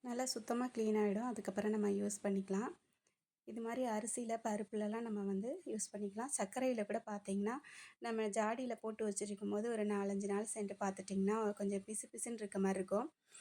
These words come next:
இது மாதிரி ஒரு பீஸ் எடுத்து நம்ம போட்டு வச்சிட்டோம்னா சர்க்கரையில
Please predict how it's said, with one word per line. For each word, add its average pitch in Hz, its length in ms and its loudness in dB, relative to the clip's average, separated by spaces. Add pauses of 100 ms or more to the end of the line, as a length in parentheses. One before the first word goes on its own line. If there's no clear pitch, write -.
(240)
இது 247 140 0
மாதிரி 233 240 4
ஒரு 240 220 2
பீஸ் 240 240 -4
எடுத்து 214 320 2
நம்ம 220 260 2
போட்டு 208 320 -4
வச்சிட்டோம்னா 208 600 2 (220)
சர்க்கரையில 202 500 2